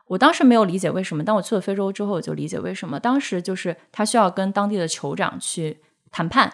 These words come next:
说我想建这个学校，你要支持我。然后那个酋长在那个他们一棵树上，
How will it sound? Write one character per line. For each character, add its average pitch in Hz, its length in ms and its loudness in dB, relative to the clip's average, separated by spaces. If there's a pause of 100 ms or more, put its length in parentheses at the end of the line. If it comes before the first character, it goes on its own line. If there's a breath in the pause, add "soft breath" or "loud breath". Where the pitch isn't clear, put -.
说 156 380 -2
我 165 80 -2
想 156 160 -6
建 170 160 -4
这 165 40 -4
个 156 60 -4
学 147 160 -6
校， 160 160 -4
你 160 80 -4
要 147 100 -4
支 214 140 -4
持 - 160 -10
我。 - 180 -10 (400 loud breath)
然 196 140 2
后 226 100 4 (200)
那 233 100 6
个 208 80 2
酋 180 180 0
长 190 220 2 (180 loud breath)
在 214 180 0
那 202 200 0
个 90 300 -4
他 - 100 -8
们 196 280 -2
一 - 40 -12
棵 220 180 0
树 247 300 2
上， - 260 0